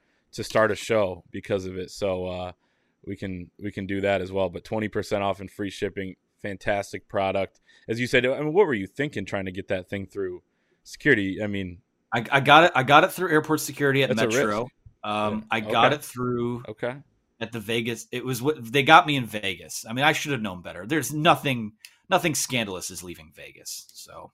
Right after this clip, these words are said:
Speaker 1: Yeah.
Speaker 2: that is what it is.
Speaker 1: That's too risky for me 'cause you could, you know, risk losing it like you did. So, um, yeah, definitely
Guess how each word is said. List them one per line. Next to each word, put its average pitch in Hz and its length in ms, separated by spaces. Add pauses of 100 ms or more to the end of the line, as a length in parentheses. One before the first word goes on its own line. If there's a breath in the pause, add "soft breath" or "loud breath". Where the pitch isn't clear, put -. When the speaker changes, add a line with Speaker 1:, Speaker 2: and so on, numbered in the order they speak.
(140)
Speaker 1:
Yeah. 98 340
Speaker 2:
that 104 120
is 92 100
what 85 80
it - 80 (100)
is. - 180 (460)
Speaker 1:
That's 113 280
too 127 160
risky 110 320
for 107 160
me 95 320
'cause 95 340
you 95 140
could, 90 220 (100)
you 98 80
know, 95 80
risk 95 300
losing 110 280
it 110 100
like 101 160
you 95 100
did. 127 340
So, 95 400 (500)
um, 92 500 (360)
yeah, 101 200
definitely 98 680